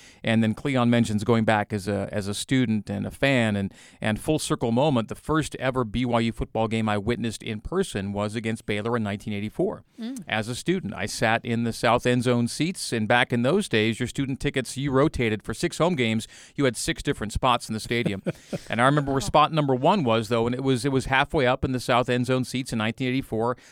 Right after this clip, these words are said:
Speaker 1: home opener against Baylor. B Y U just won at Pitt the year before. They didn't lose all season, won the national title. That was my freshman year at B Y U.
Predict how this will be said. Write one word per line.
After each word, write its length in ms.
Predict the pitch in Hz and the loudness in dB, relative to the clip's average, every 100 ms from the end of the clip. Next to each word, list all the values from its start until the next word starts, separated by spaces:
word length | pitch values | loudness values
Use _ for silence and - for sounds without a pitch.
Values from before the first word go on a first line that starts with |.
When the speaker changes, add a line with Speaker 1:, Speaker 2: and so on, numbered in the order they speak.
| - | -2
Speaker 1:
home 160 | 127 127 | 0 2
opener 280 | 131 - 135 | 0 2 2
against 280 | 127 127 123 | 2 -2 -2
Baylor. 220 | 120 139 | -2 -2
B 140 | 123 | 0
Y 100 | 123 | 0
U 60 | 120 | 0
just 180 | 117 113 | -2 -2
won 100 | 123 | 0
at 180 | 127 - | 0 -4
Pitt 220 | - 135 | -6 -6
the 80 | 135 | -6
year 140 | 123 123 | -8 -6
before. 440 | 120 - 120 147 - _ | -8 -4 -2 -4 -8 _
They 80 | - | -2
didn't 200 | 131 127 | -2 0
lose 180 | 131 127 | 0 4
all 160 | 131 113 | 4 2
season, 320 | - 135 131 | 0 0 0
won 100 | 120 | 2
the 60 | 117 120 | 2 0
national 220 | 117 104 | -2 0
title. 260 | 139 143 135 | 4 4 4
That 80 | |
was 100 | 156 | 0
my 100 | 160 | -2
freshman 460 | 123 160 147 - 131 | -2 -2 -2 -2 -4
year 160 | 131 139 | 0 -2
at 100 | 110 | -2
B 120 | 110 | -4
Y 220 | 104 98 | 0 -2
U. 220 | 98 98 | -2 -6